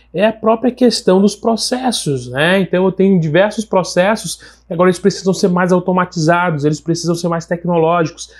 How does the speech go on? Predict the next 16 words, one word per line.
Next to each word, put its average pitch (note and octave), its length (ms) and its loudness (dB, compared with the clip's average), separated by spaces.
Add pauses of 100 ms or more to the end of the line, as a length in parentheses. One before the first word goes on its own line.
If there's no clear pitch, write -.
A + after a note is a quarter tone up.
(240)
Eu D3+ 80 2
preciso E3 440 0
trazer E3+ 340 2
processos E3 580 0
mais E3 240 0
mapeados, D#3+ 540 0
processos D#3 560 -4
mais, D3+ 560 -2 (280)
é, C#3+ 300 2 (240)
tácitos, E3 720 -2
mais D#3+ 180 2
palpáveis E3+ 720 2
pra E3 120 2
dentro D#3 160 2
da D3 60 4
logística, D3 600 0